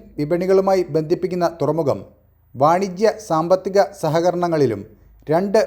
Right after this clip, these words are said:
ഭൂമിശാസ്ത്രങ്ങളിലെ ജനങ്ങളെയും ബന്ധിപ്പിക്കുന്നതിലും ഒരു പ്രധാന പങ്ക് വഹിക്കുന്നുണ്ടെന്നും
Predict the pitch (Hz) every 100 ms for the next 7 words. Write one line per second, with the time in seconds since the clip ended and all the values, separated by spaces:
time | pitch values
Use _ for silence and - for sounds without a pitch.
0 | 123 170 190 196 202 196 196 202 202 196
1 | 185 - 123 156 175 196 196 180 - 131
2 | 156 175 196 190 190 160 107 95 - _
3 | _ _ 147 180 202 202 160 160 202 214
4 | 190 - 160 180 214 196 190 196 190 170
5 | 165 117